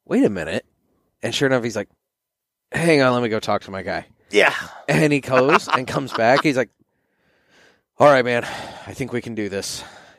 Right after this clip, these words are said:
Speaker 1: And
Speaker 2: There you go.
Speaker 1: and I won. And I
Speaker 2: Yeah.
Speaker 1: won.
Speaker 2: Yeah.
Speaker 1: And it was brilliant.
Speaker 2: If, folks, if you pick up nothing else from this podcast, then just remember the next one that talks loses.
Speaker 1: The next one that talks loses.
Speaker 2: Yeah.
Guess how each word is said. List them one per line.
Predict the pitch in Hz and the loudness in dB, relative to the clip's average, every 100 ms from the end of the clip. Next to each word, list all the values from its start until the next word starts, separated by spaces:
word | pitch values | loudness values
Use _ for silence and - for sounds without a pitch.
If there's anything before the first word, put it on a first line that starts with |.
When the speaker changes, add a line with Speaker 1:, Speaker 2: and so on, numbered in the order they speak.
| _ 127 | _ -2
Speaker 1:
And | 131 127 123 120 | 2 4 2 0
Speaker 2:
There | 139 139 | -4 -2
you | |
go. | 151 196 196 | 4 6 6
Speaker 1:
and | 123 | 4
I | 131 | 0
won. | 131 110 - _ _ _ _ - | 0 -2 -6 _ _ _ _ -4
And | 107 | 0
I | 110 | 2
Speaker 2:
Yeah. | |
Speaker 1:
won. | 110 95 - _ _ _ _ | 0 -2 -8 _ _ _ _
Speaker 2:
Yeah. | 95 - _ _ - | -10 -10 _ _ -4
Speaker 1:
And | 104 101 98 98 90 - _ - | -2 0 0 -2 -6 -14 _ -6
it | 110 | -4
was | 110 104 | -4 -6
brilliant. | 90 92 92 95 | -6 -6 -6 0
Speaker 2:
If, | 151 - - 113 | 0 -2 -12 -20
folks, | - 180 175 151 | 2 2 4 0
if | 139 | 0
you | 139 | 0
pick | - 160 | 0 2
up | 147 | 2
nothing | 113 123 131 156 143 | 2 2 2 4 2
else | 131 - | 2 0
from | 131 | -4
this | 120 - | -4 -2
podcast, | 120 110 104 107 92 101 - _ _ _ _ _ _ - | 0 0 2 0 0 -2 -10 _ _ _ _ _ _ 0
then | 117 110 _ | 2 0 _
just | 117 - | -6 -2
remember | 143 139 117 | 4 4 4
the | 110 | 0
next | 110 - | 0 0
one | 127 | -2
that | 123 | -4
talks | - 107 - 107 | 0 0 0 -6
loses. | 98 90 92 - | -8 -10 -16 -18
Speaker 1:
The | - | -16
next | 104 - | -16 -12
one | 107 | -8
that | 107 | -6
talks | - 104 - | -2 -2 -4
loses. | 98 87 - - - | -8 -8 -10 -14 -12
Speaker 2:
Yeah. | - | -14